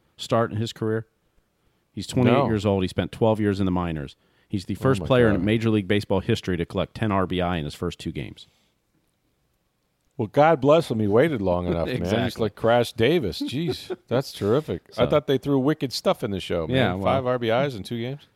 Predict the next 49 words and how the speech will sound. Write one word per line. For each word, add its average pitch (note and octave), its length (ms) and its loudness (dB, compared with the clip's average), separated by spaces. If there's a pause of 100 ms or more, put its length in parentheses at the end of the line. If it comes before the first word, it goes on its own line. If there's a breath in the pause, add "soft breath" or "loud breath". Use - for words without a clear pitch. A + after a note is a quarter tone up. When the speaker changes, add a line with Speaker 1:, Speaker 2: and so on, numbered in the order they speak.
Speaker 1:
Uh, G#2+ 100 -2
ten C3 340 2
in E2 140 -2
two. D#2 360 -6
He F2+ 140 -4
had G2 140 -4
six C#3 200 4
Speaker 2:
Ten A#2 80 4
Speaker 1:
in G#2+ 60 4
one C#3 100 6
Speaker 2:
total, G#2+ 140 4
Speaker 1:
game G#2 120 2
Speaker 2:
but F#2+ 60 2
Speaker 1:
and F#2 100 0
Speaker 2:
yeah. A2 80 -2
Speaker 1:
four, G2 220 0
yeah, F2+ 140 -6
four F#2+ 200 -6
in F2+ 60 -4
another. E2+ 340 -4
So C2+ 220 -16 (400)
Speaker 2:
Jeez. F2+ 440 -10
Speaker 1:
just A2+ 180 0
an A2 60 4
amazing G#2 380 2
start G2+ 200 0
for G2 120 -2
a F#2 40 -4
guy G2+ 160 2
who F#2+ 60 2
spent F#2 240 -6
twelve F#2+ 240 0
years F2 220 -4
in E2 60 -6
the D#2+ 60 -8
minors. D#2 420 -14
So - 100 -18
Speaker 2:
It's C#2+ 100 -18
Speaker 1:
just - 120 -16
Speaker 2:
pretty A#2 200 -2
cool. G#2+ 420 0
Speaker 1:
just - 140 -4
Speaker 2:
That's - 180 0
Speaker 1:
off - 60 -8
Speaker 2:
really G#2 160 0
Speaker 1:
topic D#2 80 -12
Speaker 2:
cool. F#2+ 200 -6 (720)
Speaker 1:
there. A#2 100 -2
Speaker 2:
Yeah. B2 160 0